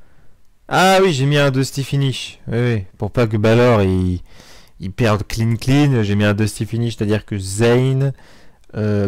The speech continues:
gagne par disqualification en fait en faisant une magouille. Vous voyez, un peu comme Shinsuke quand il,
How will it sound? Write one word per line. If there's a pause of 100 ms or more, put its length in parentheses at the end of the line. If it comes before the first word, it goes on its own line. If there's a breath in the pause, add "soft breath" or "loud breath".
gagne
par
disqualification
en
fait
en
faisant
une
magouille.
Vous
voyez,
un
peu
comme
Shinsuke
quand
il,